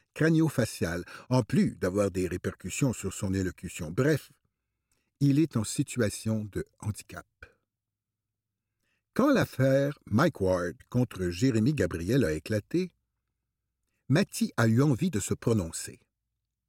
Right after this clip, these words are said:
Sa chaîne YouTube, jusque-là confidentielle,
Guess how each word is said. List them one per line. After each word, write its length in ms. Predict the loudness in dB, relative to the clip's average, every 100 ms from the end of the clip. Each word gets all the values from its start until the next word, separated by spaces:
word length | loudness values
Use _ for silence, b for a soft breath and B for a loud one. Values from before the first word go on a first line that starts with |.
| _ b b
Sa 120 | 2
chaîne 220 | 4 4
YouTube, 520 | 4 4 4 2 2 -2
jusque-là 500 | -6 -6 -2 0 0
confidentielle, 760 | -4 -4 0 0 2 2 0